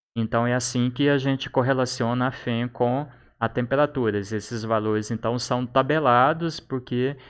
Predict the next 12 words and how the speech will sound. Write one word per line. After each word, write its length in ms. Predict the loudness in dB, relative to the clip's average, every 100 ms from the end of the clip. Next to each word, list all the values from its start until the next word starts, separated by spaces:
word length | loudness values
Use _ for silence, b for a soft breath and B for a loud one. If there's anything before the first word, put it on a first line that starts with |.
| B _
foi 140 | 0 0
feito 380 | 4 2 2
um 20 | -2
experimento, 720 | -2 0 2 4 4 2 2
então, 260 | 2 2
variando 540 | 4 4 4 4 4 2
a 60 |
temperatura 720 | 0 -2 0 0 0 -2 0
e 20 | 2
anotando 520 | 2 0 0 0 0
a 60 |
fem, 420 | -2 -2 -2 -2